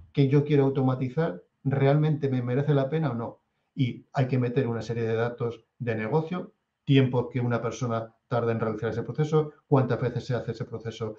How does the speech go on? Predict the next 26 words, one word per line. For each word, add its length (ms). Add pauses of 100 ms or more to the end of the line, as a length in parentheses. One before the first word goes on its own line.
(160)
al 160
cabo 280
del 180
día, 440 (360)
eh, 200
cuántas 300
personas 400
están 220
involucradas 600
en, 180
en 80
realizar 240
ese 80
proceso, 380 (200)
y 100
en 100
función 440
de 320 (280)
este, 340
ese 180
tipo 280
de, 260
de, 320
de, 340
de 100
variables 640